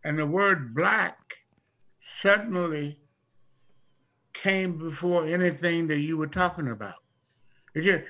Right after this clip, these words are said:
it seemed like it was just out of nowhere. All of a sudden, soul food, uh, our women, our men, our children, our music, our song,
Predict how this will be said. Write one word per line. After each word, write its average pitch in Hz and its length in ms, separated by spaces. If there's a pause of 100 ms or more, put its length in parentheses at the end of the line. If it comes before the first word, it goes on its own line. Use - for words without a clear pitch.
it 156 100
seemed 254 260
like 240 180
it 196 40
was 170 140
just 185 200 (200)
out 185 160
of 175 60
nowhere. 196 560 (200)
All 156 140
of 175 80
a 180 60
sudden, 175 480 (240)
soul 190 480
food, 143 720 (600)
uh, 117 380 (340)
our 131 200
women, 151 420
our 117 240
men, 143 560
our 110 240
children, 151 640
our 117 480
music, 135 720 (560)
our 120 300
song, 135 1080